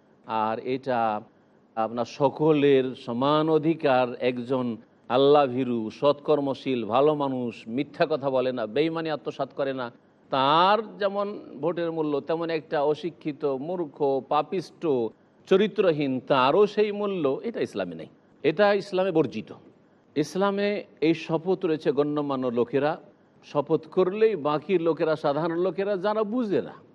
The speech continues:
কে যোগ্য বেশি, কে নেতৃত্বের অধিকারী হতে পারে আমাদের, এটা বুঝে না। সুতরাং তারা যারা বিশিষ্ট ব্যক্তি, ভালো মানুষ, তাদের অনুসারী হবে। আল্লাহ পাক রব্বুল আলামিন তাহলে এই তিন রকমের বায়াত, শপথ ইসলামে রেখেছেন।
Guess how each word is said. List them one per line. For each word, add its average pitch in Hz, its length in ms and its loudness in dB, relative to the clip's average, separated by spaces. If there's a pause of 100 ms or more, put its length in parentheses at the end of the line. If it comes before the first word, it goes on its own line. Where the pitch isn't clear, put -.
(160)
কে 226 340 4
যোগ্য 143 400 2
বেশি, 120 420 -4 (560)
কে 226 140 6
নেতৃত্বের 208 520 -2
অধিকারী 143 360 -2
হতে 175 220 -4
পারে 139 160 0
আমাদের, 135 340 -2 (360)
এটা 165 160 0
বুঝে 170 240 2
না। 92 120 -4 (500)
সুতরাং 190 440 0 (120)
তারা 156 380 0 (320)
যারা 120 320 0
বিশিষ্ট 233 520 -2
ব্যক্তি, 123 800 0 (260)
ভালো 143 240 2
মানুষ, 165 320 0
তাদের 190 280 -2
অনুসারী 101 360 -2
হবে। 76 180 -16 (240)
আল্লাহ 208 200 2
পাক 220 160 -4
রব্বুল 180 280 0
আলামিন 147 400 0
তাহলে 165 340 -2
এই 180 160 0 (140)
তিন 214 240 -2
রকমের 185 460 0
বায়াত, 123 460 0
শপথ 151 340 -6
ইসলামে 107 360 -6
রেখেছেন। 101 440 -10